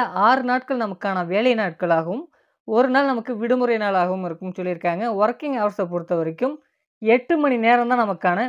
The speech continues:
வேலை நேரமாக இருக்கும் அப்படின்றத இந்த நிறுவனத்துலேருந்து கொடுத்துருக்காங்க.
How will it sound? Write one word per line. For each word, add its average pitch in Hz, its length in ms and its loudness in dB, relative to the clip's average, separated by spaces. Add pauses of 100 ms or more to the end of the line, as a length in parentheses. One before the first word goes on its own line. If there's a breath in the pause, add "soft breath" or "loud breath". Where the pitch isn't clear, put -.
வேலை 226 380 4
நேரமாக 208 580 0
இருக்கும் 165 400 -4
அப்படின்றத 180 480 -4
இந்த 214 140 -4
நிறுவனத்துலேருந்து 170 640 -2
கொடுத்துருக்காங்க. 160 640 -4